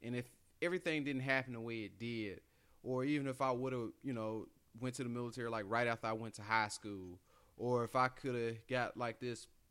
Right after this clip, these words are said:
decent full-time job where I didn't have that kind of time to where I could take her back and forth to, um, to her treatments and stuff, man.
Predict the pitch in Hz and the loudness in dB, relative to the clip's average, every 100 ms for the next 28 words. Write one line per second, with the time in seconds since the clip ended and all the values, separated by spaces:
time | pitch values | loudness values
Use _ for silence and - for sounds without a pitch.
0 | - 131 135 131 110 131 139 123 131 120 | -6 -2 -2 -2 -6 -2 -2 0 -2 -4
1 | 113 104 113 113 110 98 110 110 110 107 | -4 -2 0 0 -2 -4 -4 -2 -2 -4
2 | 104 - - 120 120 113 131 120 117 117 | -6 -8 -4 -2 0 0 2 2 0 -2
3 | 127 110 104 117 113 107 104 107 107 104 | 0 -2 -2 -2 -2 -4 -6 -2 -2 -2
4 | - 117 104 92 104 101 - 113 113 104 | -4 -4 -2 0 -2 -2 -8 -4 -2 -4
5 | - _ - - _ _ _ - 139 135 | -10 _ -20 -20 _ _ _ -2 4 6
6 | 127 123 120 117 113 113 113 110 - - | 6 6 6 6 4 2 -2 -6 -12 -20
7 | - - 151 123 - 170 196 135 113 - | -12 0 4 4 4 4 4 2 -2 -6
8 | - _ 110 - - 131 113 123 123 120 | -14 _ -8 -6 0 0 0 -2 -4 -4
9 | 98 | -8